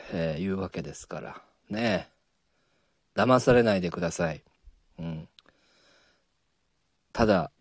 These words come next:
ロシアが本当にね、その、正義じゃないっていう、まあ、侵略はや-、やっちゃダメだから。うん。それはまあ反対だけど。ね。やっぱり、もうずっと言っててきたけど、僕も。理由があったんですよ。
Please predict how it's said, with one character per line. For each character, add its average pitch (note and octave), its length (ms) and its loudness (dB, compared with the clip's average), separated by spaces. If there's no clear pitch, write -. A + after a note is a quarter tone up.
ロ C3 120 0
シ A#2+ 180 2
ア F#2 120 -2
が E2 340 -8
本 A#2+ 180 2
当 A#2+ 200 8
に A#2+ 80 0
ね、 D3+ 120 4
そ A#2 140 0
の、 E2+ 300 -2
正 A#2 280 6
義 D#2+ 240 -6
じ F#2 100 -6
ゃ - 20 0
な A2+ 160 6
い G#2+ 40 6
っ F3 40 2
て F2 140 -6
い E2 40 -2
う、 D#2+ 40 -8
ま D#2+ 120 -6
あ、 C#2+ 40 -10
侵 C#3 220 4
略 B2+ 220 6
は B2 120 8
や-、 A2+ 180 6
や A#2 80 -2
っ - 20 -2
ち - 100 4
ゃ G#2+ 40 8
ダ F2+ 120 6
メ F2+ 100 2
だ E2 100 0
か D#2+ 120 -6
ら。 - 200 -12
う - 60 -8
ん。 - 200 -10
そ - 160 2
れ C3+ 60 8
は A#2+ 120 6
ま A2 120 4
あ - 20 -2
反 G2 220 -2
対 F#2 180 0
だ F2+ 100 -6
け F2 120 -10
ど。 - 120 -16
ね。 D#2+ 180 -4
や A2 100 2
っ B2 120 -8
ぱ E3+ 100 8
り、 G#2+ 180 6
も A2 80 -2
う - 20 -4
ず B2+ 80 -2
っ C#3+ 40 0
と D#3+ 140 4
言 D3+ 100 8
っ - 20 -2
て - 100 -4
て C#3 80 -2
き - 220 -12
た G#2 120 2
け F2 120 -2
ど、 C2+ 160 -12
僕 E2 200 -8
も。 - 160 -10
理 A#3+ 240 4
由 B3 160 8
が G#3 140 8
あ G#3+ 40 6
っ G3+ 40 4
た - 160 4
ん F#2 60 2
で D#2+ 100 -8
す - 140 -8
よ。 D#3+ 120 -12